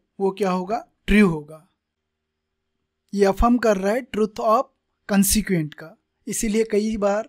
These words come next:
modus ponens को हम mode that affirms भी बोलते हैं। क्या अफर्म कर रहा है ये? कि अगर एंटीसीडेंट ट्रू है तो कंसीक्वेंट के ट्रुथ को अफर्म कर रहा है।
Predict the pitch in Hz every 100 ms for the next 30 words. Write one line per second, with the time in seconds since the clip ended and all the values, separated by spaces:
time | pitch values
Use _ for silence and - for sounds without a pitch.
0 | _ 190 185 190 202 - 196 185 196 196
1 | 208 175 185 196 196 196 _ 185 196 214
2 | 220 - 175 196 196 - 185 - 196 185
3 | - 175 180 156 147 - 156 151 220 _
4 | _ _ _ _ _ _ _ _ _ _
5 | _ _ _ _ - 208 208 196 226 226
6 | 214 214 214 226 240 330 - _ _ _
7 | - 190 175 190 185 _ _ _ - 196
8 | 196 214 254 214 214 220 214 _ _ -
9 | 214 202 220 254 - 208 190 175 - 190
10 | 202 196 196 208 202 208 202 - 214 202
11 | - - 196 165 160 139 143 143 151